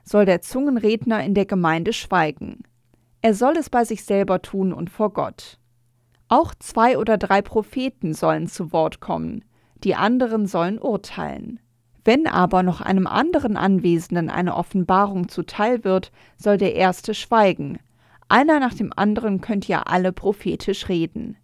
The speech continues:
So lernen alle etwas und alle werden ermutigt. Die Äußerung prophetischer Eingebungen ist nämlich dem Willen der Propheten unterworfen.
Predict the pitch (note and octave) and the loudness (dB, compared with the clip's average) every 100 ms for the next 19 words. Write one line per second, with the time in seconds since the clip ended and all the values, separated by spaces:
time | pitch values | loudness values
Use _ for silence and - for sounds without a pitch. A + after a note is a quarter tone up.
0 | _ _ _ _ _ _ _ _ _ - | _ _ _ _ _ _ _ _ _ 2
1 | G#3 G#3+ A#3+ D#4 D#4+ - A3 A3 - F#3 | 4 6 4 2 0 0 2 2 -2 -4
2 | - F#3+ F#3+ - F#3+ - A3+ C4+ A#3 G3 | 0 0 0 -6 -6 0 0 2 2 4
3 | F#3 F3 A3 A#3+ G3+ F3 - - - - | 2 2 0 2 2 0 -4 -8 -10 -20
4 | - _ _ _ _ _ - - - C4 | -20 _ _ _ _ _ -4 2 4 6
5 | F4 - C4 F3+ E3 - F#3+ - C4 D4 | 4 2 2 2 0 0 -2 -2 -6 -4
6 | D4 A3+ - G#3+ G#3 F3+ E3 D#3+ D#3+ D#3+ | -4 -2 2 2 4 4 4 4 2 0
7 | D#3 - - - F3+ F#3 F3+ G3+ F3+ F3 | -2 -6 -8 -2 2 2 0 0 0 2
8 | A3 A3 F3+ F3 - B3 - A3 - - | 2 4 4 2 -2 -6 0 -2 -2 -6
9 | F3 - E3+ D#3+ D#3 - - - | -6 -4 -2 0 0 -2 -8 -10